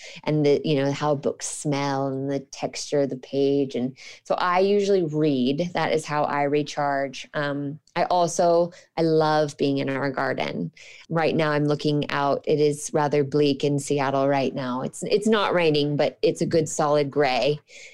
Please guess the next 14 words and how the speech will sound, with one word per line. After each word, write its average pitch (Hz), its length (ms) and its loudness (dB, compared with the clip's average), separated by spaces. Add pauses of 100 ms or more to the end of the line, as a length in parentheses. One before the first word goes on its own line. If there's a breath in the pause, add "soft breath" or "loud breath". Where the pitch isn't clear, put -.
(120)
But 202 140 2
my 214 180 4
view 226 260 6
is 190 160 6 (240)
our 170 140 2
greenhouse. 165 960 0 (500 loud breath)
You 160 160 2
know, 143 140 2
I 143 120 -2
can 156 160 0
see 156 180 0
our 151 140 2
sage 147 800 4
is 156 180 -2